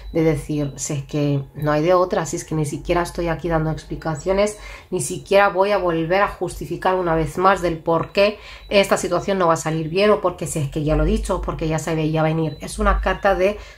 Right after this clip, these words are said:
tomar una decisión, de romper totalmente con cualquier cosa que te una a este ser y seguir hacia adelante. Yo veo que vas a empezar una relación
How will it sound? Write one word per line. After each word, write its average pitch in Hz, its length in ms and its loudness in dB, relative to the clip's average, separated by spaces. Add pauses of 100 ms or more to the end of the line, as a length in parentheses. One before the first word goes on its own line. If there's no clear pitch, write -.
(120)
tomar 190 480 4
una 202 200 2
decisión, 185 600 -2
de 175 120 2
romper 165 500 2
totalmente 180 640 0
con 165 200 -4
cualquier 165 600 -2
cosa 208 460 0 (340)
que 170 100 0
te 170 160 2
una 190 500 4
a 170 120 -4
este 190 260 -4
ser 185 360 -2
y 202 80 -8
seguir 175 560 -2
hacia 160 280 -4
adelante. 139 500 0 (380)
Yo 233 180 4
veo 294 220 10
que 269 100 0
vas 196 200 4
a 247 40 4
empezar 233 460 2
una 208 160 4
relación 165 680 0